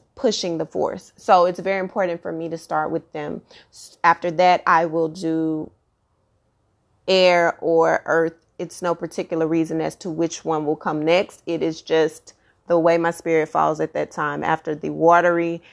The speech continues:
emotions of the water <laughs> signs, I'm sure I'm gonna need some grounding.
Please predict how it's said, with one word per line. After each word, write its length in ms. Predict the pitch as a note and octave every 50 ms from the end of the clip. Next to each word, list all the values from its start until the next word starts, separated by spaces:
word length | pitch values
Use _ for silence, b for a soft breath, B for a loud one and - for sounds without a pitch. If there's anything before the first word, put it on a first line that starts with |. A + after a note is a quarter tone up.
| b b b -
emotions 760 | F3 F3 E3 E3+ D#3+ E3+ E3+ - - F3 E3+ E3 D#3 - - -
of 460 | - D#3 D3+ D3+ D3 D3+ D3+ - _
the 100 | D#3 D#3
water 460 | D3 D3 D3 E3 D#3+ F3+ F#3+ F#3 F#3 F#3
<laughs> 120 | - -
signs, 580 | F3+ F3+ B3 A3 - A3 G#3 A#3+ G3+ G#3+ - -
I'm 280 | - F3 D#3+ D3+ E3+ E3+
sure 180 | - - G3+
I'm 80 | F#3 F#3
gonna 220 | F3 F3+ E3+ E3+
need 180 | E3+ F3 F3 E3+
some 160 | - E3+ E3
grounding. 680 | D#3+ E3+ E3+ E3+ F#3 F#3 F#3+ F#3+ F#3+ F#3 F3+ F3+ F#3